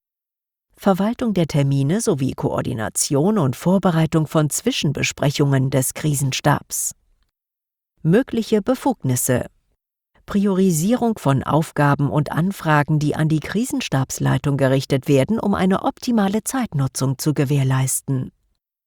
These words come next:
Zugriff auf alle relevanten internen Informationen und Systeme zur Unterstützung der Krisenstabsaktivitäten.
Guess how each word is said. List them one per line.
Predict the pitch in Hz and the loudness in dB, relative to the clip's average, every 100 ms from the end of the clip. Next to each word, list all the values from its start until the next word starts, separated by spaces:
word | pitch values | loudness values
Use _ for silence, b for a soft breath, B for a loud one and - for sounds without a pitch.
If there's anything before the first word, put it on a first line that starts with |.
| _ b | _ b
Zugriff | - 254 233 202 - | -4 -4 -2 -2 0
auf | 165 - | -2 -2
alle | - 185 175 | -2 -2 0
relevanten | 151 151 139 139 151 | 0 0 0 -2 -2
internen | 151 165 190 165 147 143 | -2 -2 -2 0 0 0
Informationen | 135 135 135 135 131 - - 151 160 151 | -2 -4 -2 -2 -2 -4 0 2 4 0
und | - 135 | -2 -4
Systeme | 143 - 156 156 151 147 - - | -4 -2 0 2 2 0 -2 -4
zur | - - | -2 0
Unterstützung | 190 175 - - 247 226 | 0 -2 -2 -4 -2 -2
der | 233 | -4
Krisenstabsaktivitäten. | - 240 202 135 - 147 135 - 143 - 147 143 - 147 139 147 139 | -4 -6 -4 -4 0 0 0 -4 -8 -4 -4 -2 0 0 0 -2 -2